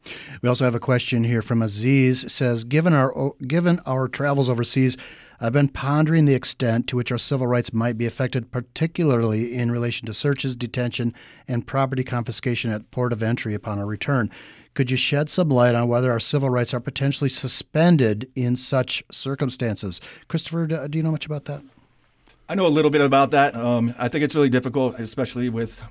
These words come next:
Speaker 2: particular ethni-, ethnicities, when they travel across seas and they come back, and there's an idea that, you know, potentially you could be someone that may be a threat, and so they usually take you into the back room and just do a quick search, ask some questions.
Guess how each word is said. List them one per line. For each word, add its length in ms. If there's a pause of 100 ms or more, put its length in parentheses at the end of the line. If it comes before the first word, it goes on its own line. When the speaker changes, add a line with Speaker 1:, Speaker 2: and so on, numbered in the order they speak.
(140)
Speaker 2:
particular 480
ethni-, 220 (100)
ethnicities, 800 (120)
when 140
they 80
travel 340
across 300
seas 260
and 80
they 80
come 220
back, 320 (320)
and 180
there's 280
an 120
idea 380
that, 260
you 80
know, 260 (300)
potentially 560
you 240
could 280
be 320 (240)
someone 360
that 140
may 160
be 140
a 80
threat, 300
and 120
so 160
they 80
usually 320
take 240
you 80
into 160
the 120
back 280
room 240 (300)
and 100
just 160
do 120
a 60
quick 220
search, 380
ask 220
some 120
questions. 580